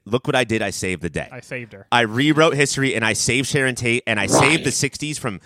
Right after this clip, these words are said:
Speaker 1: smash cutting into the seventies."
Speaker 2: And why not, right? If you're gonna even put a Rick Dalton and a Cliff Booth in that world, you're saying, "I'm creating something new to put into it. What is the result of my dropping in these two guys right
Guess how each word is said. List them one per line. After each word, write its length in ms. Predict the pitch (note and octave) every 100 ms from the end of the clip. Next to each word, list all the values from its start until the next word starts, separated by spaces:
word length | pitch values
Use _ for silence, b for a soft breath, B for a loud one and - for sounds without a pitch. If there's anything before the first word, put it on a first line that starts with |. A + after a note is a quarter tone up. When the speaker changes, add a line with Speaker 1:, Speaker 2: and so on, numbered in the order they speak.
| b
Speaker 1:
smash 480 | - - A2+ D#3+ F3+
cutting 260 | - A2 F#2+
into 140 | D#2+
the 80 | D2+
seventies." 440 | E2+ D2+ C#2+ D2
Speaker 2:
And 180 | G#3+ A#3
why 180 | C4 D4+
not, 300 | C#4+ F3 C#3
right? 200 | F3+ G3
If 160 | G#3 G3
you're 100 | A#3
gonna 200 | A#3 D4+
even 300 | C4 A3 G3+
put 240 | F#3 A3 -
a 80 | D3+
Rick 240 | D3+ -
Dalton 640 | D3 C3 - B2+ A#2 B2 -
and 120 | D3+
a 40 | C#3
Cliff 280 | E3+ C#3
Booth 340 | - C3+ B2 _ _
in 220 | F3+ F#3
that 280 | D#3+ C#3 C#3
world, 460 | D3+ D3 A2 G#2 _ _ _ -
you're 160 | E3
saying, 380 | D#3+ A#3+ F#3+ D3
"I'm 120 | D#3
creating 360 | D#3+ F#3+ F3+ F#3
something 300 | G3 F3+ F3+
new 180 | E3 E3
to 80 | D#3+
put 180 | D#3+ C#3
into 400 | F#3 G3 C#3+ A#2
it. 160 | A2 _
What 380 | C#3+ C3+ D#3+ F3
is 140 | F3
the 120 | E3+
result 460 | C#3+ C#3 C3+ E3 C3+
of 80 | B2
my 200 | C3 B2
dropping 500 | B2 B2+ B2+ D3 B2+
in 260 | C3 B2 A#2+
these 220 | A#2 B2
two 240 | - D3
guys 420 | B2 C#3 C3 A2 A2+
right 440 | A#2 B2 A#2+ A#2